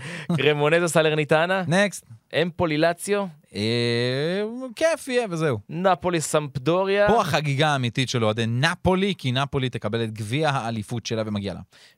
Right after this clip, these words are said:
Speaker 1: מילאן ורונה. ההזדמנות
Speaker 2: מ-,
Speaker 1: האחרונה של ורונה.
Speaker 2: מי זה,
Speaker 1: אה,
Speaker 2: ההזדמנות
Speaker 1: ורונה היה
Speaker 2: האחרונה.
Speaker 1: סיפור פה.
Speaker 2: לגמרי ורונה.
Speaker 1: רומא ספציה,
Speaker 2: אה,
Speaker 1: ספציה
Speaker 2: ספציה
Speaker 1: היה
Speaker 2: סיפור.
Speaker 1: סיפור פה. אה, גם רומא בהכנה האחרונה לגמר שלה בעצם.
Speaker 2: לא,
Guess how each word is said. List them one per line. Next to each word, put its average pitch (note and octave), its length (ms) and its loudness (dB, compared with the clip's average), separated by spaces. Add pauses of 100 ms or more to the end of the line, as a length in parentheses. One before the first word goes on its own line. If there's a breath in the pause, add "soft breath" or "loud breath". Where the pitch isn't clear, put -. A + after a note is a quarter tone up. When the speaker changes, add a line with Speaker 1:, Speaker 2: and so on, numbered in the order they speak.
Speaker 1:
מילאן E3+ 320 -2
ורונה. E3+ 440 0 (1400)
ההזדמנות C3+ 300 0
Speaker 2:
מ-, E3 40 -2
Speaker 1:
האחרונה C#3+ 260 2
של C#3 140 -2
ורונה. C3 380 0
Speaker 2:
מי E3 220 -2
זה, C#3+ 60 -4 (100)
Speaker 1:
אה, C3 80 0
Speaker 2:
ההזדמנות A#2+ 340 0
Speaker 1:
ורונה D#3+ 200 2
היה D3 80 4
Speaker 2:
האחרונה. A2 180 0
Speaker 1:
סיפור A2 260 -2
פה. G2+ 60 -10
Speaker 2:
לגמרי G#2+ 420 0
ורונה. F#2+ 240 -4
Speaker 1:
רומא F3 200 4
ספציה, F#3 500 0
Speaker 2:
אה, E3 60 -4 (100)
Speaker 1:
ספציה F3+ 300 2
Speaker 2:
ספציה A#2+ 200 0
Speaker 1:
היה G#2+ 140 0
Speaker 2:
סיפור. G#2+ 280 -4
Speaker 1:
סיפור F2+ 140 0
פה. - 60 0
אה, G3 80 4
גם C3 140 0
רומא F#3+ 220 2
בהכנה B2+ 340 0
האחרונה C3 260 -2
לגמר C#3 220 0
שלה C3+ 260 -2
בעצם. A2 200 -6
Speaker 2:
לא, A2+ 200 2